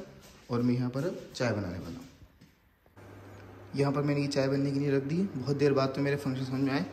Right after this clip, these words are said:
क्योंकि induction पर सारा Chinese में लिखा है। यहाँ मैंने समझ समझ कर, इनके pictures देख देख कर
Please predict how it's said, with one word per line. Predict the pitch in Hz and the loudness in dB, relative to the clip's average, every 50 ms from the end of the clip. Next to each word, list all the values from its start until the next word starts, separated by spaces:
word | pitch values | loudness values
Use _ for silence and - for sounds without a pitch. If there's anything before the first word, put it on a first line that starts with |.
| - - - - - - - | -10 -14 -16 -16 -16 -10 -4
क्योंकि | - 139 135 143 135 | 0 2 4 4 6
induction | 135 131 131 131 - 143 135 | 6 6 4 4 2 2 0
पर | 131 - | 0 0
सारा | - - 131 127 135 | 0 0 0 0 0
Chinese | 123 131 127 127 131 127 123 | 0 2 2 4 4 2 2
में | 135 135 | 2 0
लिखा | 123 135 - 151 | 0 0 -2 -2
है। | 151 165 160 | -2 -2 -2
यहाँ | 139 127 131 | -2 -2 -2
मैंने | 127 127 127 131 127 | 0 0 0 0 0
समझ | 127 123 123 123 123 | 0 0 0 0 0
समझ | - 127 123 123 117 - | 0 0 0 0 0 0
कर, | - 131 123 | 0 0 2
इनके | 127 127 120 123 - | 2 2 0 0 0
pictures | - 127 120 - 135 - - | -4 -2 -2 0 0 0 0
देख | 120 120 123 117 | 0 -2 -2 -2
देख | 120 120 113 - | -2 -2 -2 0
कर | - 123 120 | 0 -2 -2